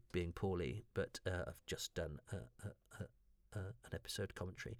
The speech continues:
for a Doctor Who D V D, and I think Erin Dawes thinks I'm still doing that, which is why I can get away with talking to you now. It's like we're having an affair, essentially. She thinks I'm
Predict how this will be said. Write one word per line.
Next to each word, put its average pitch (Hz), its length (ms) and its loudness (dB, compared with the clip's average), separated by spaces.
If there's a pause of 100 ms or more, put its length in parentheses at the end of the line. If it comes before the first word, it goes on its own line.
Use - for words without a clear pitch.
(420)
for - 100 -4
a 87 40 2
Doctor - 340 -2
Who 101 100 0
D 98 140 0
V - 140 -2
D, 98 260 0 (480)
and 95 260 2
I 90 40 -2
think - 400 0 (640)
Erin 92 260 8
Dawes 98 340 6 (100)
thinks - 440 0
I'm 90 160 4
still 101 420 2
doing 90 300 8
that, - 400 -2
which - 220 -2
is 110 120 0
why 92 140 2
I 90 80 2
can - 180 0
get - 160 2
away 92 340 2 (640)
with - 140 -2
talking - 380 4
to - 120 2
you 101 60 2
now. 90 200 2
It's - 120 -4
like - 160 -2
we're 135 60 8
having - 280 4
an - 80 2
affair, 90 380 0 (300)
essentially. - 560 0 (380)
She - 200 8
thinks - 320 6
I'm 87 220 4